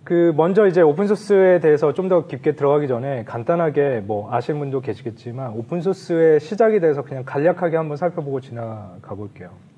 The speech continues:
사실 오픈소스가 등장하게 된 뭐, 여러 가지 어떤 그 역사적으로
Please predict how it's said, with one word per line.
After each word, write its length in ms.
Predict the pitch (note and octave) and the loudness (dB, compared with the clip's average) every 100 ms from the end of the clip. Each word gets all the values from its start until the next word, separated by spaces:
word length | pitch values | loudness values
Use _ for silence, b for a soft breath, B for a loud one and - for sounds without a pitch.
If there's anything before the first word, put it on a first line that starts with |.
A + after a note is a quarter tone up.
| _ B B B B B B B | _ B B B B B B B
사실 200 | A3 A3 | 0 2
오픈소스가 1300 | D3+ A3 A3+ B3 - A3 A3 G#3+ G#3 F3+ G3 F#3 F#3 | 4 2 2 0 0 2 4 4 4 4 6 6 2
등장하게 600 | D#3+ D#3+ F#3+ G#3 G3+ G3 | 0 2 4 4 2 2
된 400 | E3 E3 D3 B2+ | 4 2 0 -2
뭐, 400 | A#2+ A#2 A2 G#2+ | 0 0 -2 -4
여러 180 | B2+ D#3 | 0 2
가지 240 | D#3+ D3 C3 | 2 2 0
어떤 420 | - B2 A2 G#2 | 0 -6 -8 -12
그 360 | - A2 G2+ G2 | -14 -14 -14 -10
역사적으로 600 | A2 - D3 C3 G#2 C#3+ | -8 -4 -2 -2 -4 -8